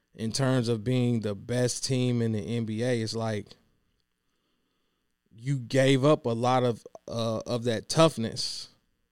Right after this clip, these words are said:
because when the games mattered the most, Holiday was basically your, your best defender. Like,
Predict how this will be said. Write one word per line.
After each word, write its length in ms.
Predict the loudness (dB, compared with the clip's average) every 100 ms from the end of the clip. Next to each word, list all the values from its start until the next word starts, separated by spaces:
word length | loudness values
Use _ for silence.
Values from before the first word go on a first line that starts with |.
| _ -16
because 280 | -2 0 0
when 120 | -2
the 100 | -2
games 540 | -2 2 6 6 4
mattered 400 | 2 2 2 2
the 100 | 0
most, 580 | 0 6 6 6 0 -12 _ -20 _ _ _ _ _ _ _ _ _ _ -6
Holiday 640 | 4 6 6 6 6 6
was 460 | 4 4 2 0 -8 _ _ _ _ _ -20 -2
basically 540 | 6 8 8 2 2
your, 260 | 6 4 4
your 180 | -2 -2
best 420 | 0 4 6 4
defender. 600 | -2 -4 6 8 8 2
Like, 420 | -2 -2 -2 -4